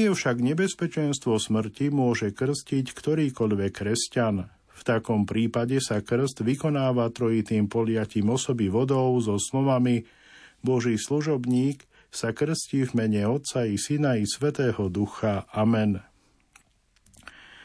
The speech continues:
Často sa stáva, že osoba, ktorá prijíma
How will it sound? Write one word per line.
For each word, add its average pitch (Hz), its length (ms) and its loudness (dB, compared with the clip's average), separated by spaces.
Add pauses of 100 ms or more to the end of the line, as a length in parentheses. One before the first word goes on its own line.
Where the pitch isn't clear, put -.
(260)
Často 180 400 2
sa 151 160 2
stáva, 110 720 0
že 113 160 -2
osoba, 123 480 2
ktorá 120 480 -2
prijíma 139 400 0